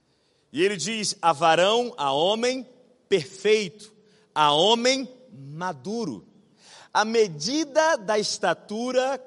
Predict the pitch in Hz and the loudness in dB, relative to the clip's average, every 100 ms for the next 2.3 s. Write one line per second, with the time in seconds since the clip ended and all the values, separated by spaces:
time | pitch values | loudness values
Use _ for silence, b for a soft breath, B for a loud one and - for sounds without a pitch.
0 | - - 185 170 147 160 165 190 180 202 | -20 -8 -6 -6 -8 -4 -2 -4 -4 -4
1 | 202 202 - _ _ _ _ 127 147 - | -2 -4 -10 _ _ _ _ -16 -14 -10
2 | 135 107 - | -10 -12 -18